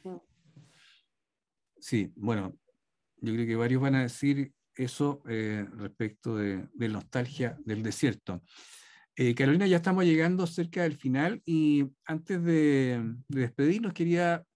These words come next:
Speaker 1: pedirte dos cosas. Uno, algún consejo para la gente que escribe, ¿ah?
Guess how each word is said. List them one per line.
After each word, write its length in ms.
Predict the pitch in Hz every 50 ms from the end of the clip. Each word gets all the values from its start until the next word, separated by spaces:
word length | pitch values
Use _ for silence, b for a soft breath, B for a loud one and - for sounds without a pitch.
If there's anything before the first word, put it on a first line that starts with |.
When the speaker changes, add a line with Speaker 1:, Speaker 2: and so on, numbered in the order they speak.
| _ _ _ _ _ _ _
Speaker 1:
pedirte 340 | - 139 139 147 151 147 156 156
dos 140 | 156 151
cosas. 280 | - 180 151 139 - 120 131
Uno, 500 | 160 202 226 208 175 175 208 262 - _ _ _ - - - B B B B B B B B B B _ _ _ -
algún 340 | 120 120 123 143 156 170
consejo 500 | 165 175 160 147 151 - 170 165 165 202
para 160 | 175 165 147 131
la 80 | 123 120
gente 340 | - 151 151 147 151 156 -
que 60 | 117
escribe, 500 | - - - 147 151 131 113 101 90 87 - _
¿ah? 200 | - 120 127 135